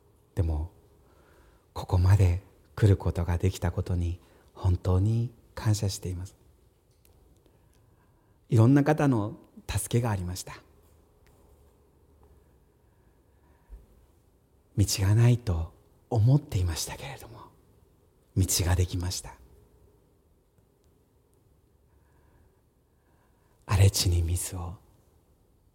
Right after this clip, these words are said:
荒野に川を設ける主は生きておられました。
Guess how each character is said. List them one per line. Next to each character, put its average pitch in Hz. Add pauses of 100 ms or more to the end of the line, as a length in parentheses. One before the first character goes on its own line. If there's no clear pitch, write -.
(960)
荒 98
野 101
に 101 (680)
川 104
を 92
設 87 (260)
け 104
る 95
主 -
は 90 (540)
生 117
き -
て -
お 85
ら 82
れ 82
ま 80
し -
た。 -